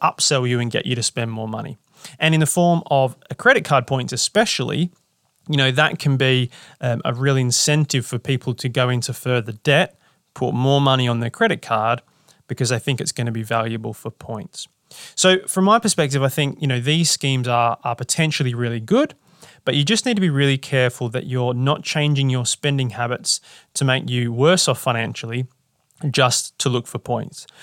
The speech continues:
Because as much as the points are great, they can add up over time, you know, they're not a significant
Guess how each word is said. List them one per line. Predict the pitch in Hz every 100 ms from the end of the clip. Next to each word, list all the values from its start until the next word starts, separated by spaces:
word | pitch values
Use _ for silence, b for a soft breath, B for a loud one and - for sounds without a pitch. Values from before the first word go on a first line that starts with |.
| B
Because | - 185 180
as |
much | 185 196 180
as | 170 156
the | 147
points | - 170 156 -
are | 131
great, | 113 160 180 185 - _ _
they | 131 123
can | 120 - 160
add | 135 131
up | 131
over | 135 120 117
time, | - - 113 139 175 B B B B
you | 156
know, | 139
they're | 139 156 165
not | 175 202 -
a | 156
significant | - 147 131 131 139 139 127 123